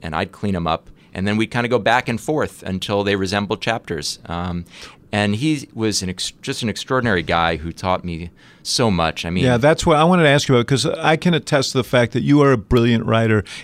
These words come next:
Speaker 2: Anybody who reads this book will see that. But I got the treat of having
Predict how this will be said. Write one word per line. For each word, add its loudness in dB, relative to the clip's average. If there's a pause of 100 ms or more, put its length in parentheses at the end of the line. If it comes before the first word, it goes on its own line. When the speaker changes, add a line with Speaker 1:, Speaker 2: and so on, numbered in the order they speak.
Speaker 2:
Anybody 6
who 8
reads 6
this 4
book 2
will 2
see 0
that. 2 (320)
But 2
I 4
got 0
the -4 (380)
treat 2
of 0
having -2